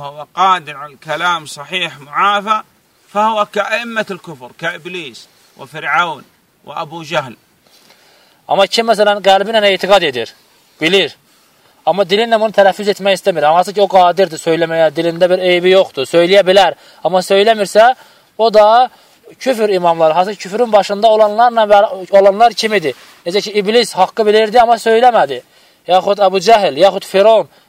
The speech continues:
Speaker 2: bilirdilər, amma söyləmirdilər.
Speaker 1: وأركان الإيمان ستة.
Speaker 2: İmanın rükünləri altıdır.
Speaker 1: الأول أن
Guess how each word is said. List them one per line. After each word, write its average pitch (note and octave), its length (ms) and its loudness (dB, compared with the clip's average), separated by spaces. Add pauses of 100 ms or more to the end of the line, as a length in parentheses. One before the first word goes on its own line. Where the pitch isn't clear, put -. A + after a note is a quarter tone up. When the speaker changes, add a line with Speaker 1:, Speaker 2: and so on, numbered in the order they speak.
(120)
Speaker 2:
bilirdilər, A3+ 640 2 (320)
amma G3 300 2 (220)
söyləmirdilər. F3+ 640 -2 (520)
Speaker 1:
وأركان F#3+ 640 -4 (100)
الإيمان F3 520 -10
ستة. - 420 -18 (340)
Speaker 2:
İmanın G3+ 380 2
rükünləri F3 500 2
altıdır. F3 500 2 (840)
Speaker 1:
الأول G#3 760 -4 (300)
أن D#3+ 160 -14